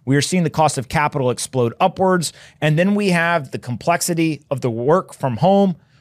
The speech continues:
where literally people can't get their employees to go back into offices, which then means that they need less office, which then means they're going to sign l-, smaller and smaller leases, which puts stress on the landlord,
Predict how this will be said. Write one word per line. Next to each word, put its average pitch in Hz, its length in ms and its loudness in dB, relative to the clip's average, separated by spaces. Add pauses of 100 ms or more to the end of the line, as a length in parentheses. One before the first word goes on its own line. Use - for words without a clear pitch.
(120)
where 139 200 4
literally 190 580 2
people 175 440 -2
can't 165 420 -4
get 156 200 -2
their 156 120 -2
employees 165 420 0
to - 60 -12
go 135 120 0
back 139 200 2
into 127 240 -4
offices, 165 720 0 (240)
which 131 220 -4
then 170 200 2
means 170 240 -2
that 131 80 -10
they 135 100 -2
need 127 200 -2
less 180 260 2
office, 160 520 2 (200)
which 135 180 -4
then 170 180 2
means 165 240 -2
they're 143 120 -2
going 147 240 0
to 143 60 -2
sign 143 380 -2 (260)
l-, 139 100 -6
smaller 170 420 2
and 147 80 -2
smaller 127 300 -2
leases, 196 580 0 (220)
which 135 280 -4
puts 170 200 -2
stress 151 300 -2
on 127 100 -6
the 98 80 -6
landlord, 185 640 2